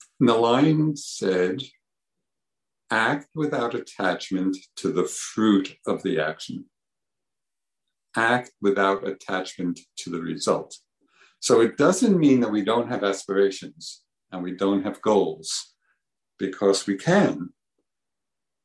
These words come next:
But can we realize that a lot of conditions, uh,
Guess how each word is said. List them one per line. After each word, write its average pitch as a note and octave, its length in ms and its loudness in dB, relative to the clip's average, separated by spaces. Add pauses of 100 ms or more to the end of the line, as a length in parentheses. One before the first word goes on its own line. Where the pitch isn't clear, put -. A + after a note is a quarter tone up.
(500)
But B2+ 240 4 (400)
can A#2 180 -4
we A2+ 140 -4
realize A2+ 720 0
that G2+ 520 -4 (1040)
a G#2+ 40 -8
lot C#3+ 280 2
of - 120 -8
conditions, G#2+ 1040 2
uh, G2 580 -2